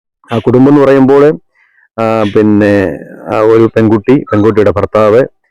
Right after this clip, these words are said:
രണ്ട് കുട്ടികളെ, ഇപ്പോൾ ആ, ആ, പെൺകുട്ടിയുടെ അമ്മയും കൂടി ഇവിടെ ഉണ്ട്. അപ്പോൾ ആ കുട്ടിയുടെ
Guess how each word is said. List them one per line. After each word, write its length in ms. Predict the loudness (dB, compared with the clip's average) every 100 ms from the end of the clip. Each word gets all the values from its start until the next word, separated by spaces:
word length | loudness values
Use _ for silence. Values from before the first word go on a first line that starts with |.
| -8
രണ്ട് 280 | -4 -2 -2
കുട്ടികളെ, 520 | -4 -4 -2 0 -2 -4 _ _ -6
ഇപ്പോൾ 340 | -2 0 2
ആ, 300 | 2 0 0
ആ, 220 | -2 -2 -2 -2
പെൺകുട്ടിയുടെ 400 | -2 -2 -2 -2
അമ്മയും 420 | 0 2 2 2 2
കൂടി 180 | 0 -2
ഇവിടെ 160 | -4
ഉണ്ട്. 200 | -8 -16 -20 _ _ -20 _ _ _ _
അപ്പോൾ 240 | -2 0
ആ 100 | 0
കുട്ടിയുടെ 260 | -2 -2